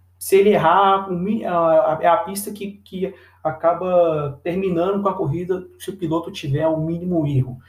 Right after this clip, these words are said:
Então, se o, co-, há um, um mínimo erro, o piloto pode ir no muro e a sua carre-, a sua corrida acabar ali.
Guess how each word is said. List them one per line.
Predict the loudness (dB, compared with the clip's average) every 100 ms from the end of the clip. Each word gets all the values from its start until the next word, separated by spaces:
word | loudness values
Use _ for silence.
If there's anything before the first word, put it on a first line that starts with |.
| _ _
Então, | -8 -6 -2 0 0 0 0 -2
se | -4
o, | -4
co-, | -2 0
há | 2
um, | 0 -2 -4
um |
mínimo | -4 0 2 4
erro, | 2 0 -2 -8 -16 _
o | -10
piloto | -4 -4 -4 -4
pode | -2 0 -2
ir |
no | -4
muro | -2 -2 -2 -4 -8 -12
e | -10 -8 -6 -6 -8 -8
a | -8
sua | -6 -6
carre-, | -4 -4 -4
a | -2 2 4
sua | 2 0
corrida | -2 2 2 0
acabar | 0 2 2
ali. | 4 2 2